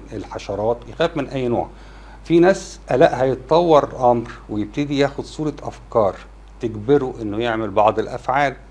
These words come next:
ده زي الوسواس القهري. فهو القلق بتبقى حالة من الانزعاج زي الصلفار كده، وبعد كده الدماغ أو ذهن البني آدم بتاخدها تشكلها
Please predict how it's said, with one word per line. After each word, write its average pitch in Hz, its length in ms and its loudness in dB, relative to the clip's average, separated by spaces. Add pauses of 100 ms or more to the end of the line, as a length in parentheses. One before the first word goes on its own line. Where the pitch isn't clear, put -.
(300)
ده 110 180 0
زي 113 160 -2
الوسواس 113 400 -8
القهري. - 360 -8 (640)
فهو 160 280 2
القلق 165 460 0
بتبقى 117 380 -12
حالة 135 360 -4
من 107 140 -8
الانزعاج 107 960 -4 (160)
زي 113 300 -2
الصلفار 117 560 -10
كده، 151 180 -8
وبعد 170 260 -4
كده 147 220 -6
الدماغ 123 420 -4 (260)
أو 107 260 -4
ذهن 127 300 -4
البني 107 380 -6
آدم 113 160 -4 (460)
بتاخدها 127 500 -8
تشكلها 131 720 -6